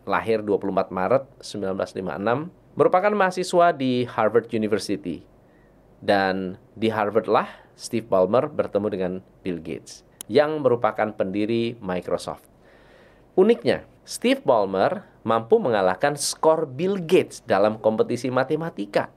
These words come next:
William Lower Putnam, pada tahun tujuh tujuh. Steve Ballmer lulus dari Harvard dengan predikat cum laude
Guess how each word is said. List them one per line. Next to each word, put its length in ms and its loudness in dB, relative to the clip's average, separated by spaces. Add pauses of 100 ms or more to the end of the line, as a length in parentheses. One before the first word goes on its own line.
(140)
William 480 4
Lower 400 6
Putnam, 480 0 (320)
pada 240 2
tahun 400 0
tujuh 240 -4
tujuh. 320 -4 (240)
Steve 320 0
Ballmer 560 4 (240)
lulus 400 4
dari 240 4
Harvard 560 4 (160)
dengan 400 4
predikat 560 2 (240)
cum 240 2
laude 400 2